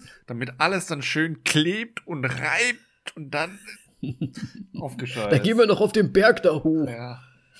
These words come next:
Speaker 2: Ja.
Speaker 1: Äh,
Speaker 2: Ja, aber ist ja schön, dass du das jetzt noch
Speaker 1: Nee,
Speaker 2: gesehen
Speaker 1: also ich
Speaker 2: hast.
Speaker 1: mein, ich fand's auch ganz schlimm, wie sie die alle sich um den, ähm, erfolgreichen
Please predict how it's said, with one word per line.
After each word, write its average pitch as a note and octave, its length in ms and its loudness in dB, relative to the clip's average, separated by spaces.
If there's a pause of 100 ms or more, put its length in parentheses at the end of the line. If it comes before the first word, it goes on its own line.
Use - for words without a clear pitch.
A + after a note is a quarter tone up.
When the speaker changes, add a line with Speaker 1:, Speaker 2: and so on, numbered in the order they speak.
(520)
Speaker 2:
Ja. B2 360 0 (840)
Speaker 1:
Äh, - 1900 -8
Speaker 2:
Ja, D3+ 80 8
aber D#3+ 100 8
ist D#3 100 4
ja D3+ 120 8
schön, B2+ 280 4
dass A#2 180 -2
du B2 100 -2
das B2 320 0
jetzt G3 220 0
noch D#3+ 80 8
Speaker 1:
Nee, C#3+ 160 4
Speaker 2:
gesehen C#3 180 -2
Speaker 1:
also B2+ 240 2
ich - 80 -4
Speaker 2:
hast. B2 120 -6
Speaker 1:
mein, B2+ 360 -4 (300)
ich B2+ 140 -8
fand's B2 280 -4
auch - 160 -12
ganz A#2 260 -6
schlimm, A#2 260 -6
wie A2 100 -10
sie A2+ 160 -8
die A2 120 -6
alle G#2+ 420 -6
sich - 580 -16
um G#2+ 160 -14
den, G#2 440 -8
ähm, G2+ 460 -14 (240)
erfolgreichen G#2+ 1000 -12